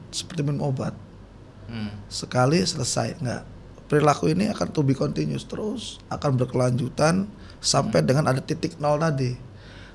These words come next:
Speaker 1: Kalau kita titik nolnya sudah ke arah mungkin ya, sudah mengetahui tadi masalah agama bahwa, bahwa kebersihan bukan sebagian dari iman,
Speaker 2: Hmm.
Speaker 1: nah itu akan menjadi titik nol, bahwa oh sadar bahwa itu adalah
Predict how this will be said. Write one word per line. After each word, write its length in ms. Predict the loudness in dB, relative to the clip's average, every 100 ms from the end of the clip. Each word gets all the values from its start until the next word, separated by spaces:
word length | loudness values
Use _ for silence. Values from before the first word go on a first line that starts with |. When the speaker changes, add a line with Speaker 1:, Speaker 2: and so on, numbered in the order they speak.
| -6
Speaker 1:
Kalau 160 | -2 0
kita 240 | 0 -2
titik 320 | -2 -2 -4
nolnya 280 | 2 4 4
sudah 240 | 2 0 0
ke 160 | -2 0
arah 520 | 0 2 0 -2 -10 -16 -4
mungkin 320 | -2 4 4
ya, 400 | 4 2 0 -4 -10 -16 -8
sudah 320 | -2 0 0 -2 -4
mengetahui 640 | -4 0 2 2 2 -4 -2 2
tadi 240 | 4 4 2
masalah 320 | -2 0 -2
agama 320 | 0 2 2
bahwa, 140 | 2 -2 -8 -4
bahwa 360 | -4 -2 0 0 0 -12 -18 -20 -18 -18 -16 -6
kebersihan 440 | -2 2 2 2 0 -6 -4
bukan 240 | -4 -4
sebagian 400 | -4 -4 -2 -2
dari 240 | -2 0 2
iman, 200 | 2 2
Speaker 2:
Hmm. 300 | 0 -2 -4 -8 -6
Speaker 1:
nah 80 |
itu 160 | 0 6
akan 280 | 6 8 6
menjadi 200 | 6 4
titik 160 | 2
nol, 320 | 0 0 0 -4 -12 -6
bahwa 320 | -2 0 0
oh 160 | 2 4
sadar 560 | 4 2 2 2 -2
bahwa 160 | -2 -2 0
itu 160 | 0
adalah 240 | 0 0